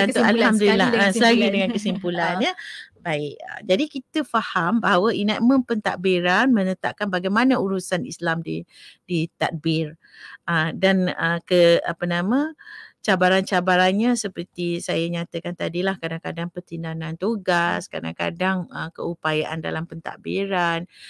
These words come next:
Speaker 1: kadang-kadang, ah, apa orang panggil, kefahaman tentang,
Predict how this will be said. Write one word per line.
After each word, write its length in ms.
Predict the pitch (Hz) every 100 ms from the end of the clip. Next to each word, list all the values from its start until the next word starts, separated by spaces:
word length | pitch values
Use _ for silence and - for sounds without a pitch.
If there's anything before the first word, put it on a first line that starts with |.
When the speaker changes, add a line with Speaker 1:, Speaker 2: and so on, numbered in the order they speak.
| - _
Speaker 1:
kadang-kadang, 840 | 175 170 180 170 170 190 190 185 -
ah, 420 | 160 160 156 160 -
apa 200 | - 165 175
orang 180 | 175
panggil, 280 | 175 175 196
kefahaman 760 | - 185 180 190 180 180 185 175
tentang, 720 | 175 170 - - 170 170 165